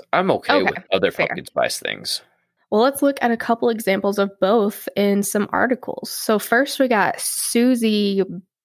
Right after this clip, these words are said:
Speaker 2: Badaracco.
Speaker 1: That's a name.
Speaker 2: Sure. She is a culinary food trend analyst, which, like, coolest job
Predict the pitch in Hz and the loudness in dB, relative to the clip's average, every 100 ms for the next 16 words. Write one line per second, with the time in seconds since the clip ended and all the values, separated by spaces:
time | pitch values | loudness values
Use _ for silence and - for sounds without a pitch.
0 | - 196 196 185 175 208 - 269 311 349 | 0 2 4 2 2 0 0 0 0 -2
1 | - _ _ _ _ _ _ _ 73 - | -8 _ _ _ _ _ _ _ -12 -8
2 | 92 - - 156 247 90 90 - - - | -10 -6 -4 0 -2 -2 -12 -20 -20 -14
3 | - - 302 330 240 214 190 - 247 277 | -6 0 2 2 2 0 0 -2 2 4
4 | 277 262 220 202 - 240 269 - - 220 | 4 4 4 0 0 2 2 0 0 2
5 | 214 - 185 226 220 147 - 240 - 202 | 2 0 2 4 4 4 2 0 -6 -4
6 | 196 - 190 180 - - - 240 339 277 | -4 0 2 2 -2 -12 0 2 4 2
7 | - 196 196 190 | 0 0 2 0